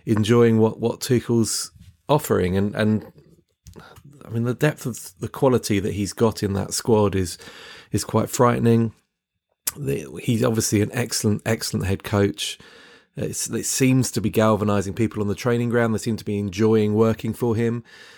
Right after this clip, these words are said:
Th-, there haven't been any major blips, really. I mean, considering where Chelsea were when he took over, I th-, it's, it's, it's all gone swimmingly well so far. And I mean, I think that probably says a lot about him.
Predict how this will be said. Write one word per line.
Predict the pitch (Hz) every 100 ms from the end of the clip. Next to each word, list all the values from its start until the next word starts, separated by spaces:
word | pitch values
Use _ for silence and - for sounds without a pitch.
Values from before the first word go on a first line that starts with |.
| _ _
Th-, | -
there | - 110
haven't | 135 135 107 120
been | 120 117
any | 107 98
major | 101 117 117 107 95 92 - _ _ _ _ _ _ -
blips, | 117 113 - - 113
really. | 117 117 123 151 170 - - 156 _ -
I | 110
mean, | 113 107 107 110
considering | - 104 123 110 104
where | 107
Chelsea | - 110 -
were | 101 107
when | 101
he | 101
took | - 110 117
over, | 123 139 165
I | -
th-, | - -
it's, | - - -
it's, | - - - -
it's | 104 120
all | 110
gone | 113 107 110 113 -
swimmingly | - 117 113 110
well | 113 123
so | 135 98
far. | 85 98 90 92
And | 95 95 - - - - - _ _ -
I | 101
mean, | 101 98 98 -
I | -
think | 110 107
that | -
probably | 110 101 101
says | 107 98
a | 101
lot | 98
about | 95 101
him. | 113